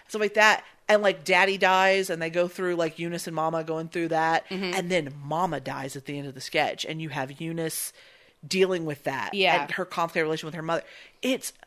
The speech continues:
Speaker 1: phenomenal. Like, I was watching just the other day a sketch from the Carol Burnett show.
Speaker 2: Mm-hmm.
Speaker 1: Like, the way they can take comedy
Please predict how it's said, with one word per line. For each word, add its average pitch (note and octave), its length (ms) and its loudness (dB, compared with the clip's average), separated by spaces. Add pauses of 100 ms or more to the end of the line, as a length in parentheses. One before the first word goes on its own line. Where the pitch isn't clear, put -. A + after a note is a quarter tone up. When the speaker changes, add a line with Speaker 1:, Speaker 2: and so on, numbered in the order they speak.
(200)
Speaker 1:
phenomenal. F#3 460 0
Like, F3 220 0
I A#3+ 100 4
was A#3+ 140 -4
watching A3 300 -2
just F#3+ 180 -8
the G#3 60 -4
other F3+ 100 -6
day E3 340 2
a - 80 -6
sketch - 320 -2
from D#3+ 80 -12
the D3 60 -10
Carol D3 180 -2
Burnett C#3 240 -6
show. G#3+ 80 -2
Speaker 2:
Mm-hmm. C#4 260 0 (320)
Speaker 1:
Like, G#3 260 4
the A3 100 4
way A3 200 2
they C#4+ 140 0
can A3+ 180 -6
take F#3+ 300 -4
comedy F3 640 -2